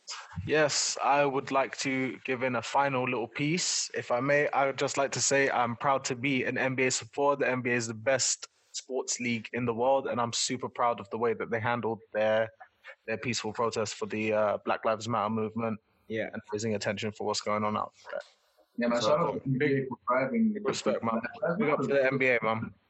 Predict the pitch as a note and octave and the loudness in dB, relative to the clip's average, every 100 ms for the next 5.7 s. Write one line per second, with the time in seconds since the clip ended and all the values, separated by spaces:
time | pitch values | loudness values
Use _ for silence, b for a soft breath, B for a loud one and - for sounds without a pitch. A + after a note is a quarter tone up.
0 | - A#3+ B3+ C4+ C4 A#3 A3+ A#3 A#3 A3 | 0 2 4 4 4 4 4 4 4 4
1 | A3+ G#3+ B3 D4+ - - - _ _ _ | 4 4 2 0 -8 -14 -14 _ _ _
2 | D3 D#3 E3 - - - - - - - | 2 4 4 0 -2 -4 -6 -10 -14 -2
3 | C#3+ C#3+ C#3 F3 E3 D#3 D#3 E3 E3+ E3+ | 2 2 4 4 6 4 4 4 4 2
4 | E3+ D3+ C#3+ D#3 D#3 F3+ F3 D#3+ D3 D3+ | 0 2 4 4 2 4 4 4 2 0
5 | D#3 D#3 D#3+ D#3 D3+ D#3+ | 0 4 4 4 2 0